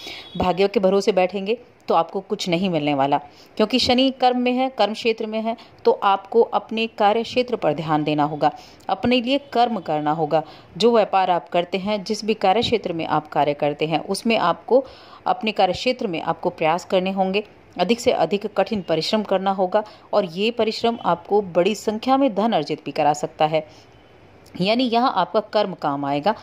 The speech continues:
भाग्य काम नहीं आएगा। तो आपको मेहनत करनी है, हर तरह से प्रयास करना है,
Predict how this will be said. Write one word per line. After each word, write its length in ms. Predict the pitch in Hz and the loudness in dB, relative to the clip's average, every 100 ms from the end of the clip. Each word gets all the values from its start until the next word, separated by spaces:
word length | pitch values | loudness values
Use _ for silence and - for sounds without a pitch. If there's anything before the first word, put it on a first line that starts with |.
| - - | -14 -4
भाग्य 280 | 190 226 214 | 0 2 0
काम 220 | - 160 | 0 -2
नहीं 440 | 170 160 170 170 147 | -2 -4 -4 -2 -2
आएगा। 300 | 135 135 - - - - - - - | 0 0 -2 -4 -20 -20 -20 -6 0
तो 60 | |
आपको 540 | - 233 233 - 185 - | 2 0 -2 2 4 4
मेहनत 340 | 202 220 269 277 | 0 2 2 2
करनी 320 | 262 262 269 | 0 2 0
है, 180 | 269 - - _ - | 0 -4 -12 _ -2
हर 120 | 254 262 208 | 0 0 0
तरह 200 | 214 254 | 0 0
से 140 | 247 | -2
प्रयास 320 | 240 175 185 | 2 2 4
करना 280 | - 202 208 | 0 0 0
है, 160 | 214 | 0